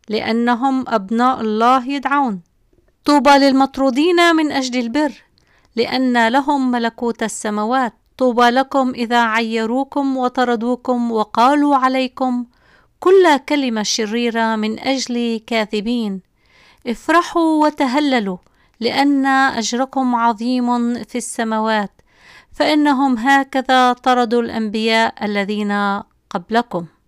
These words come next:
أنتم ملح الأرض، ولكن إن فسد الملح، فبماذا يملح؟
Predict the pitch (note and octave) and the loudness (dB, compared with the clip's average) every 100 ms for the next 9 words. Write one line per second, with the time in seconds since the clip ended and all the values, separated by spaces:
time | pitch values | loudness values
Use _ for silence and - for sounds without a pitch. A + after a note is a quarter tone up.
0 | _ - D#4 G4 - B3 A3+ A#3+ B3+ - | _ -2 0 0 0 0 0 -2 -4 -4
1 | A3 B3+ C4 G#3 _ _ - C4 E4 F4+ | -2 2 2 0 _ _ -2 2 6 6
2 | F4 D#4+ D4 C4+ C4+ C4 D#4+ D4 C#4 A#3+ | 4 0 -2 0 0 2 0 0 2 2
3 | A3+ C4 C4+ - - - _ _ _ _ | 2 0 -2 -6 -14 -20 _ _ _ _
4 | _ - D#4+ D4+ C#4+ D4 E4+ D#4 C4 B3+ | _ 0 2 4 4 6 4 4 4 6
5 | A#3+ A3 A3 D4 D4 G3+ - - | 4 2 0 0 0 -2 -4 -18